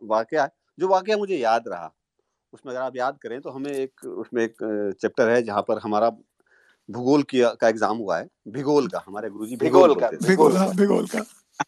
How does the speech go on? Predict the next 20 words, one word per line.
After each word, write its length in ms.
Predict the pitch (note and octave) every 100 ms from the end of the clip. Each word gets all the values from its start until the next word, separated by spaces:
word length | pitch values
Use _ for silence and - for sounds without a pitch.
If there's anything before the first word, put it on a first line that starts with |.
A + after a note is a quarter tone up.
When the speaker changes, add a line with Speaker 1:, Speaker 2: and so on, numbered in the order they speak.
| _ _
Speaker 1:
तो 280 | - D#3+ E3+
भूगोल 320 | D3 D3+ F#3
की 120 | F3+ F#3
क्लास 320 | E3+ E3+ E3+
के 140 | G3
बाद 320 | E3+ E3+ F3+ -
अब 120 | B2 -
दे-, 380 | B2+ A2 C3 A#2 A2
जाड़े 360 | G#2 G#2 A2 C3
का 100 | D3
समय 280 | - C3+ E3
था 280 | D3+ - _ _ _ _ _ _ _ _ A2+
और 340 | G#2+ G2+ G2 G2 F#2 F2+ E2+ - - _ _ - A2
ये 200 | G2+ G2
बाहर 320 | F#2+ G#2 B2+
धूप 280 | A#2 C#3+ - -
में 140 | C3
क्लास 280 | A#2 C3 D3+ E3
लगी 180 | D#3+
थी 280 | D#3+ E3+ G#2